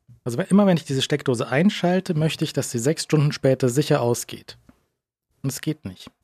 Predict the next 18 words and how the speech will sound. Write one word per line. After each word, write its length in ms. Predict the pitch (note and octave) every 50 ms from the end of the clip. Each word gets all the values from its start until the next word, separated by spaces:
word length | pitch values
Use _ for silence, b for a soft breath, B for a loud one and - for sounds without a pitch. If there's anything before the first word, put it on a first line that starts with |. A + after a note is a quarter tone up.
| _ _ -
Du 60 | A#3
kannst 220 | - D3+ E3+ -
das 80 | D3 -
für 120 | - C#3
kurze 360 | - - G3+ B3 A#3+ - -
Zeiträume 580 | - - - A2+ A2 - - - A2+ A2 A2+ A#2
mit 180 | A#2+ A#2+ - -
HomeKit 360 | B2+ B2 B2+ - B2+ - -
machen, 360 | C3 D3+ - - A#2+ D3+ F#3+ - - - -
also 160 | - A2+ A#2
so 140 | G#2+ A2 G#2
fünf 260 | - - D3+ C#3+ -
Minuten, 500 | D3+ D3 D#3+ F3 F#3 - - C3 E3 F#3 _ _ _ _ _ _ _ _ _ _ _ _ _
aber 140 | - B2 A#2+
nicht 220 | A#2+ B2+ D3+ - -
für 160 | - D#3+ D#3+ _ _ _ _ -
sechs 200 | - C#3 - -
Stunden. 380 | - C#3+ B2+ - - - -